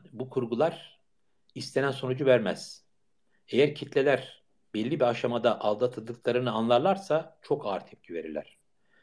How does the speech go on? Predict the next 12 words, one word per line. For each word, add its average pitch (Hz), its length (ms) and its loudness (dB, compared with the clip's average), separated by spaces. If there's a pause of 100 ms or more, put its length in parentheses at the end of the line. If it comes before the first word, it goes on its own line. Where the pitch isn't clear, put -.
(480)
Abraham 135 340 2
Lincoln'un 147 340 -4
bir 131 60 -14
sözü 135 240 -2
vardır. 123 480 2 (120)
Der 151 180 -2
ki, 104 160 -8
"Bazı 123 300 2
insanları 104 640 2
her 123 160 4
zaman 95 300 0
kandırabilirsiniz. 85 1080 -6